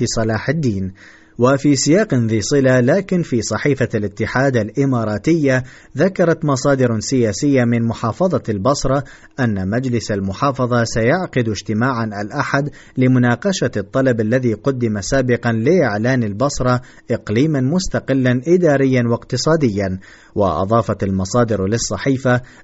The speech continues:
أن شوارع البصرة امتلأت، ومنذ الخميس، بلافتات تطالب بإقامة إقليم البصرة، وأكدت وجود مشاورات لانضمام محافظات ذي قار وميسان والمثنى لتكوين إقليم يضم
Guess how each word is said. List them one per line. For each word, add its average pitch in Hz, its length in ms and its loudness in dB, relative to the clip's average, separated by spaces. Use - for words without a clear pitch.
أن 117 200 2
شوارع 123 520 2
البصرة 127 640 0
امتلأت، 120 600 0
ومنذ 107 480 0
الخميس، 113 540 0
بلافتات 131 720 2
تطالب 135 640 0
بإقامة 123 800 2
إقليم 113 500 -2
البصرة، 117 580 0
وأكدت 101 580 -2
وجود 107 340 0
مشاورات 107 760 -2
لانضمام 117 680 0
محافظات 135 840 -2
ذي 98 200 -4
قار 123 300 0
وميسان 110 720 0
والمثنى 135 760 -2
لتكوين 127 760 2
إقليم 123 380 0
يضم 123 560 0